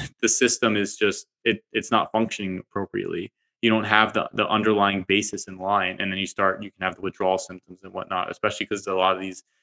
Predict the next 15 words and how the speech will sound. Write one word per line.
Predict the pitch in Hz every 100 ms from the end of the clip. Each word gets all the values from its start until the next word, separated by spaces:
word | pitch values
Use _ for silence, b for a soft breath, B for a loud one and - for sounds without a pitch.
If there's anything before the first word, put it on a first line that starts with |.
| _ _ _ -
compounds | 113 110 104 101 -
distort | 98 - 101 101 -
that | - -
pathway. | 95 - - 90 -
So | - 107
again, | 113 104 101 101
the |
most | 107 113 120
important | 117 123 113 104
is |
having | - 110 110
your | 104
diet | 92 98 104 104
and | 98
lifestyle | 101 104 - 98 95 92